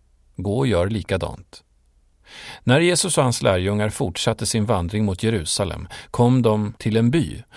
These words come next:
där en kvinna som hette Marta tog emot dem i sitt hem. Hennes syster Maria satte sig på golvet och lyssnade till vad Jesus hade att säga. Men Marta var jäktad och tänkte mest på vad hon skulle kunna bjuda gästerna på.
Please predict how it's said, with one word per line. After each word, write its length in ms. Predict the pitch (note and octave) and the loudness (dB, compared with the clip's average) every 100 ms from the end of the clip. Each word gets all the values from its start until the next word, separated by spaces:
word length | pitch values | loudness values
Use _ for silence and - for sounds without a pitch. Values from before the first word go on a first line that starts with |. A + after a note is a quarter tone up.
| - | -10
där 140 | - G2 | 0 0
en 120 | G2+ | 0
kvinna 360 | - A#2 F2+ A2 | 0 -2 0 -2
som 180 | A2 | -2
hette 460 | F#2+ G2 - G2 F#2+ | -2 -4 -4 -2 0
Marta 520 | A2+ A#2+ - - A2 | 0 -2 -6 -4 -4
tog 200 | - F#2 | -2 -4
emot 300 | F#2+ A2+ B2 | -2 -2 -2
dem 140 | - F2 | -4 -4
i 40 | |
sitt 180 | - F2+ | -6 -4
hem. 340 | D#3+ F2+ - _ _ _ _ - - - | -4 -4 -10 _ _ _ _ -20 -20 -6
Hennes 300 | G#2+ A#2+ C3 | 0 2 2
syster 280 | C#3 A#2+ A#2 | 0 0 2
Maria 500 | B2 C#3+ A#2+ B2+ D#3 | 2 2 0 0 0
satte 320 | - G#2+ A2 | 0 -2 -2
sig 160 | - A#2+ | -2 -2
på 100 | A2 | -4
golvet 520 | F#2+ A2 B2 G2+ G2+ | 0 0 0 -2 -2
och 60 | |
lyssnade 420 | A2 A2 - C3+ A#2 | -2 -2 -2 -2 -2
till 180 | F#2+ | -4
vad 120 | F2 F#2+ | -4 -4
Jesus 420 | F#2+ E2 A2+ - | -4 -6 -4 -2
hade 160 | F2+ | -2
att 100 | D#2+ | -2
säga. 380 | - F#2+ F2 B1+ - _ _ _ - - - | -2 -2 -2 -6 -8 _ _ _ -20 -20 -10
Men 340 | - F2 G2 G2+ | -4 0 0 0
Marta 300 | G#2+ - C3 | 0 2 2
var 100 | C3 | 2
jäktad 520 | G2+ - - A#2+ F2+ | 0 -4 -4 -2 0
och 100 | F2+ | 0
tänkte 380 | A#2+ F#2+ - A#2 | -2 -2 -2 -2
mest 260 | G2 - | -2 -4
på 100 | G2 | -4
vad 120 | F#2+ | -4
hon 120 | F#2 F#2 | -4 -6
skulle 240 | - F#2 | -6 -8
kunna 260 | - F#2 F#2 | -6 -6 -4
bjuda 400 | A2+ A2+ F2 C3+ | -4 -4 0 -2
gästerna 500 | F2+ - - D#3 - | -2 -6 -6 -6 -6
på. 240 | - | -12